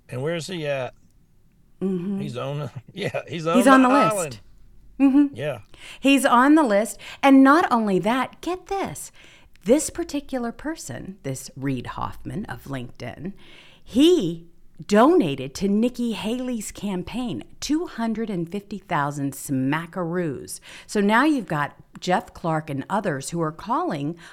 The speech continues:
Speaker 2: on Nikki Haley to go ahead and give that money back to him. Do you think she'll do it? No. Not a chance.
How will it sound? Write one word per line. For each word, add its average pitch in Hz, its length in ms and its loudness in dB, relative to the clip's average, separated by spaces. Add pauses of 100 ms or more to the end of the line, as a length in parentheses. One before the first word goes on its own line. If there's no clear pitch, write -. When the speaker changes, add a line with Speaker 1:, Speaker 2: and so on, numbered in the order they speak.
Speaker 2:
on 254 220 4
Nikki 262 300 0
Haley 185 580 -4 (220)
to 269 80 -2
go 311 200 2
ahead 240 240 -2
and 196 180 -4
give 190 200 -4
that 165 220 -6
money 151 260 -2
back 139 360 -8
to 147 100 -10
him. 113 100 -8
Do 160 100 -8
you 240 40 -8
think 285 160 -4
she'll 285 140 -8
do 277 180 -8
it? 381 120 -12 (2500)
No. 185 420 -4 (920)
Not 220 200 0
a 131 60 -4
chance. 127 720 -12